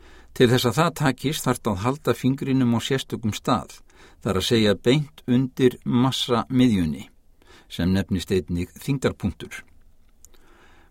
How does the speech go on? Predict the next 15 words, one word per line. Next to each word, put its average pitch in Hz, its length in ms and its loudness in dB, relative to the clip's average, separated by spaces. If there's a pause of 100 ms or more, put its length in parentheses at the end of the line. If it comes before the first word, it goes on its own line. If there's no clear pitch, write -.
(140)
Massamiðja 143 1040 2
reglustikunar 135 880 0
er 107 160 0
nákvæmlega 127 960 0
í 113 160 2
miðju 127 320 -2
hennar. 80 320 -6 (1160)
Hvar 143 240 2
er 143 160 4
massamiðjan 139 840 2 (100)
í 131 160 -2
pennanum 95 400 0
þínum? 78 280 -6 (1600)
Allir 151 320 2
hlutir, 151 460 -4